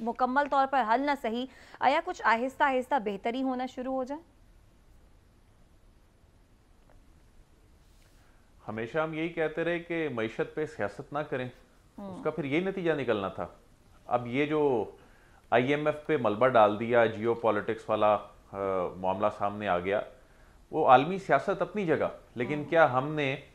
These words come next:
Speaker 2: अपना होमवर्क मुकम्मल किया था?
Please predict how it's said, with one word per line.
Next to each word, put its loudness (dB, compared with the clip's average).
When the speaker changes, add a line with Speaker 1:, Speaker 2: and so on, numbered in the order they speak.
Speaker 2:
अपना 0
होमवर्क 0
मुकम्मल -4
किया 2
था? -4